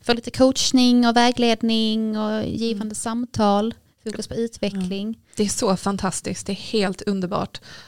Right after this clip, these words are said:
Speaker 2: Och, eh, för mig som är adept i mentorsprogrammet så har detta gett jättemycket. Eh, och så kul att du är den som ska hålla i detta, Amanda.
Speaker 1: Är det
Speaker 2: Du är
Speaker 1: det?
Speaker 2: helt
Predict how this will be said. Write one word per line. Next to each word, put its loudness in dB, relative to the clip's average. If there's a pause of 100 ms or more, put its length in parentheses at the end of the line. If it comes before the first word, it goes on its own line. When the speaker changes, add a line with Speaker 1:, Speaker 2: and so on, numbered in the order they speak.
(140)
Speaker 2:
Och, -4
eh, -6
för -8
mig 2
som -4
är -2
adept -2
i 0
mentorsprogrammet -4
så -4
har -2
detta -2
gett -4
jättemycket. -4 (400)
Eh, -4 (460)
och 0
så 6
kul 8
att -4
du 4
är 4
den -4
som -10
ska -2
hålla 4
i 2
detta, -2
Amanda. -4 (640)
Speaker 1:
Är 4
det 6
Speaker 2:
Du 10
är 8
Speaker 1:
det? 4
Speaker 2:
helt 2